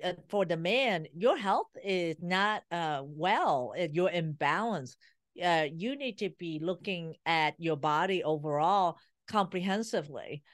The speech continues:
and evaluate what's going on, because when a man has sexual dysfunction,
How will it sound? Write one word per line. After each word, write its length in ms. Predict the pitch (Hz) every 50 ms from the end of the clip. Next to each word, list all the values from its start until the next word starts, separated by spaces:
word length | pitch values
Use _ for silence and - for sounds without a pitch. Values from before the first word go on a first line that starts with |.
| - - _ _ _ -
and 180 | 170 170 170 165
evaluate 720 | - 165 151 165 175 - 240 233 196 185 185 165 156 143
what's 200 | 139 170 202 -
going 340 | - - 208 190 185 175 180
on, 180 | 190 196 202 196
because 280 | 185 185 - 175 156 165
when 220 | 180 190 190 180
a 60 | 180 175
man 380 | 175 190 214 226 240 247 247 240 - - - _
has 180 | - 202 190 185
sexual 320 | - 202 196 - - 202
dysfunction, 720 | 175 - 175 160 - - - 220 220 254 359 403 - -